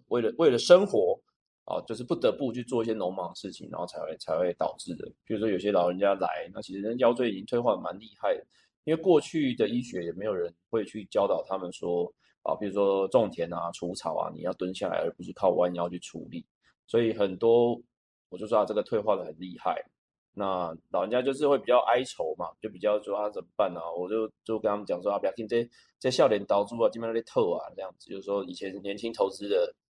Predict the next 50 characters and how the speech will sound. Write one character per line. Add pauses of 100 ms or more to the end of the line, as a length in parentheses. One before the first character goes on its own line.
现
在，
现
在
在，
在
讨
回
来
的，
那 (800)
就
只
能
在， (220)
从
当
下
请
他
们
停
损， (120)
去， (380)
就
教
导
他
们
正
确
的
知
识，
或
者
真
正
出
众
的，
可
能
就
是
要 (320)
外
包
交
给